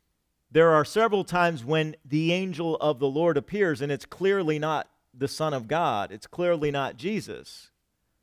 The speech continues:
One of those being, uh, Matthew chapter one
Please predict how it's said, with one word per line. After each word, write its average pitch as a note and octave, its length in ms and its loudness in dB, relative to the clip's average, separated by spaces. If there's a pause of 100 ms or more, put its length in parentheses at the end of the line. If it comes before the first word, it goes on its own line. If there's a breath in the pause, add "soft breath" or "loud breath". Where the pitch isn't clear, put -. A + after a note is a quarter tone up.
(180)
One F#3 280 0
of A3 120 6
those D3 520 4 (480)
being, D#3 600 0
uh, C3 220 -6
Matthew C#3+ 600 -2
chapter C#3+ 440 -2
one C#3+ 480 0